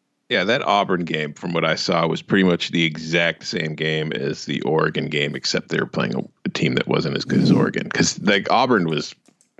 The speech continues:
mostly ineffective the entire first half. Bo Nix was nineteen of thirty-seven for two hundred and seven yards and a touchdown. And Auburn, I th-,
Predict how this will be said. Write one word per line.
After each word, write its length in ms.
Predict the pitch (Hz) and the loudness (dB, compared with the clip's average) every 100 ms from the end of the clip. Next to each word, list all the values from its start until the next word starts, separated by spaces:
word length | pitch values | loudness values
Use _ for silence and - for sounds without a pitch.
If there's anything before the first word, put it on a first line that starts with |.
| - | -8
mostly 600 | 85 82 90 87 - 78 | -2 2 2 2 -2 -4
ineffective 640 | 71 76 - - - - - | -4 -4 -4 -4 -4 -8 -6
the 120 | 71 | -6
entire 460 | - - 90 80 | -4 -2 0 0
first 400 | 80 - - - | -4 -6 -8 -6
half. 360 | - 80 - - - - - - - _ - | -4 -2 -2 -6 -20 -20 -20 -20 -20 _ -2
Bo 140 | 95 | 2
Nix 340 | 107 98 95 - | 4 2 0 -4
was 220 | 85 - | -6 -6
nineteen 500 | 80 85 - - 95 | -4 -4 -4 -4 -4
of 80 | 87 | -4
thirty-seven 840 | - 87 87 85 - 85 85 85 | -4 -2 -2 -2 -2 -2 -2 -4
for 160 | - - | -4 -10
two 220 | - 90 | -4 -2
hundred 240 | 92 85 82 | 0 0 0
and 100 | 80 | 0
seven 240 | 85 78 | -2 0
yards 300 | 78 82 80 | 0 0 0
and 80 | 82 | -4
a 20 | |
touchdown. 460 | 147 - - - - | -2 -2 0 -2 -2
And 80 | - | -2
Auburn, 320 | - 139 104 | 0 2 0
I 60 | 92 | -2
th-, 220 | - 120 | -6 -4